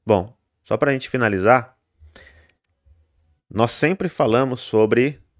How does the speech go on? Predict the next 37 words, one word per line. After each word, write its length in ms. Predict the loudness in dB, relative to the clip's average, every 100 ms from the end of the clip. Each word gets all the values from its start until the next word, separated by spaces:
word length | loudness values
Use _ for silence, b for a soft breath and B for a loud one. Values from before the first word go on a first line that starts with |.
| _
o 100 | -12
tempo 560 | -10 -4 -4 -4 -8 -10
das 240 | -4 -4
moedas 480 | -2 -2 0 0 -4
digitais. 800 | -6 -8 -10 -8 -8 -8 -16 -20 _
Vocês 220 | -10 -6
lembram? 380 | -2 -2 -2 -6 -14 _ _ _ -8
Não 100 | -4
era 100 | -2
tudo 200 | -4 -2
teoria 280 | 0 0 0
de 100 | -2
conspiração. 560 | -10 -8 -6 -6 -4
Olha 120 | -4
quantas 400 | -4 -6 -6 -6
coisas 360 | 0 2 2 2
há 60 | 2
anos 320 | 2 -2 0
eu 100 | 0
venho 180 | 0 -2
avisando, 520 | -4 -2 -2 -4 -10 -14
não 160 | -10 -6
só 200 | 2 2
eu, 180 | 2 -4 _ _ _ _
né? 260 | -10 -8 -10 _ _ _ _
Eu 60 | -12
sou 160 | -6 -4
parte 480 | 2 2 2 -2
de 120 | -12 -6
várias 340 | -2 -2 -4
pessoas 480 | -10 -12 -6 -8 -8
que 140 | -12
vêm 180 | -8 -8
avisando 400 | -8 -4 -4 -4
na 60 | -8
internet 640 | -6 -6 -4 -8 -8 -16 _ _ _ _
sobre, 560 | -10 0 2 2 -6